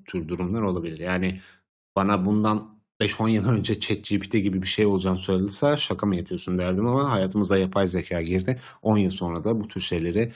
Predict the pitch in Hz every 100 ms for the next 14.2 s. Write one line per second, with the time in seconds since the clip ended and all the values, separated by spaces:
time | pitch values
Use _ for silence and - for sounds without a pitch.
0 | - - 98 87 - 80 85 110 - -
1 | 90 92 80 80 - - 151 147 151 151
2 | 151 143 139 127 98 92 - 110 - -
3 | 107 104 107 98 87 87 87 85 131 156
4 | - - 139 151 147 139 139 135 135 123
5 | 135 123 120 120 120 120 113 98 98 127
6 | 131 110 117 113 113 117 98 113 - 101
7 | - 101 101 95 95 92 87 - - -
8 | - 208 190 175 151 123 117 127 92 -
9 | 90 - _ _ - 113 95 80 82 85
10 | - - 147 135 147 135 107 110 101 101
11 | 87 78 76 76 95 - - - - 156
12 | 143 143 139 135 135 - 127 123 117 110
13 | 113 107 117 - 107 110 110 - 95 90
14 | 85 85